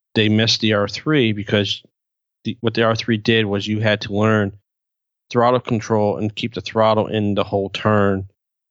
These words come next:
to keep up. So you learned a lot of stuff about throttle control with the R three or the smaller bikes and the Ninja three hundred. So you have to learn your throttle control a lot more and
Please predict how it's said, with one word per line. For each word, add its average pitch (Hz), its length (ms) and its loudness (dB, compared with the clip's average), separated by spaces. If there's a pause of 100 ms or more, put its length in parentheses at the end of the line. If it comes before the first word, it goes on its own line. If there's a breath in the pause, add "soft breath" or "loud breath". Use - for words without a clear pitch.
to 107 80 -6
keep 98 360 -4
up. - 340 -2 (760)
So - 120 0
you 101 140 0
learned 113 320 2
a - 20 4
lot 101 160 4
of 92 60 -2
stuff 92 160 -2
about 92 220 -2
throttle 98 240 0
control 95 500 -4 (1120)
with 107 140 2
the 98 120 0
R 85 140 0
three - 240 -10 (1120)
or 98 160 2
the 95 200 -2
smaller 95 360 0
bikes 85 360 -4 (200)
and 98 80 -4 (100)
the 98 40 2
Ninja 92 180 -4
three 92 160 -8
hundred. 92 200 -4
So 101 200 -2 (540)
you 117 120 4
have 123 120 0
to 113 80 2
learn 107 220 4
your 95 200 0
throttle 98 340 2
control 95 420 -2
a - 40 2
lot 85 100 0
more 92 300 0
and 90 160 -4